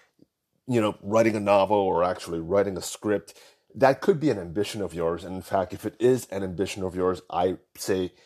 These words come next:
chase it the best you can. Um, you know, a lot of people you will, will tell you, "You can't do it," you know, but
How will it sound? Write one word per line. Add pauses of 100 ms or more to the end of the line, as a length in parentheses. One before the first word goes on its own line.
(280)
chase
it (160)
the
best
you
can. (440)
Um, (100)
you
know, (120)
a
lot
of
people
you
will,
will
tell
you,
"You
can't (160)
do
it," (420)
you
know,
but